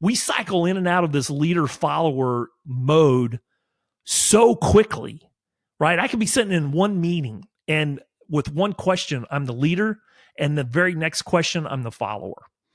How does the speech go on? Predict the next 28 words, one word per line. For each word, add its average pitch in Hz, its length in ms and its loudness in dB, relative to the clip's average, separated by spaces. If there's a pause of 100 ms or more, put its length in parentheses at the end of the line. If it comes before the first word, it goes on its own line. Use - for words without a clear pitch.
(300)
And 147 120 -2
if 143 120 -4
I 139 80 0
don't 180 340 2
know 185 140 0
how 160 160 -2
to 143 80 -6
cycle 147 520 -6
in 156 120 -6
and 143 100 -8
out 135 220 -6
appropriately, 123 880 -6
I 147 140 -6
can 165 240 -4
strip - 260 -4
some 120 140 -6
gears. 117 500 -4 (720)
The 156 80 0
cycle 285 540 0
speed 226 580 -4 (800)
admittedly 156 960 0 (360)
slows 147 1120 0 (480)
as 151 260 0
I 156 220 0
rise 143 600 0
through 139 160 -2
the 127 120 -2
organization, 110 1080 -4